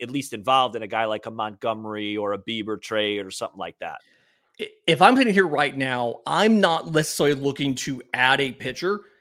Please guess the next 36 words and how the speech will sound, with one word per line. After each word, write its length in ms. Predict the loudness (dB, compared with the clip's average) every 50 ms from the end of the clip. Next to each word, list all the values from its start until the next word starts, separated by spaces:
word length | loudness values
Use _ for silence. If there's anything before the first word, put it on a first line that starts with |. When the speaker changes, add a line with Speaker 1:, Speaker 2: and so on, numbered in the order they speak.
| _ _ _ _ -6
Speaker 2:
unless 580 | -4 -2 -2 -2 -4 -2 0 0 0 0 -2 -6 -4
I 160 | -2 -2 -2
can 180 | -2 -4 -6 -4
add 240 | -2 -2 -2 -2 -4
a 80 | -6
pitcher 380 | -8 -6 -6 -6 -6 -4 -8 -6
that 160 | -6 -6 -6 -4
I 120 | -4 -4
know 400 | -4 -2 -4 -2 -2 0 0 0
will 260 | 0 -2 -4 -6 -6 -6
start 360 | -8 -8 -8 -6 -6 -6 -6
a 100 | -8 -8
postseason 580 | -8 -8 -8 -8 -8 -8 -10 -10 -10 -12 -12
game. 260 | -12 -12 -14 -12 -8 -4
And 60 | -4
I'm 100 | 0 4
Speaker 1:
So 100 | 6 8
Speaker 2:
gonna 120 | 8 8
Speaker 1:
like 20 | 8
a 40 |
Speaker 2:
actually 240 | 6 6 6 4 4
make 180 | 4 4 2 2
Speaker 1:
Montgomery. 220 | 0 -2 -8 -10 _ _ _ _ _ _ _ _ _ _ -20 -20 -14 _ 2
Speaker 2:
like 180 | 2 4 4
a 60 | 4
Montgomery. 580 | 2 2 -2 -2 -2 -4 -2 -2 -6 -6 -8 -8
I 20 |
mean, 160 | -10 -10 -12 -14
Speaker 1:
Yeah. 80 | -18 -18 _ _ _ -8 -4
Speaker 2:
has 140 | -4 -2 4
done 220 | 4 4 4 6
great 180 | 4 4 4 4
in 40 | 2
the 60 | -2
postseason. 640 | 2 2 2 2 2 -2 -2 -2 -2 -2 -2 -4 -4
Speaker 1:
Mm-hmm. 340 | -8 _ _ _ -20 -20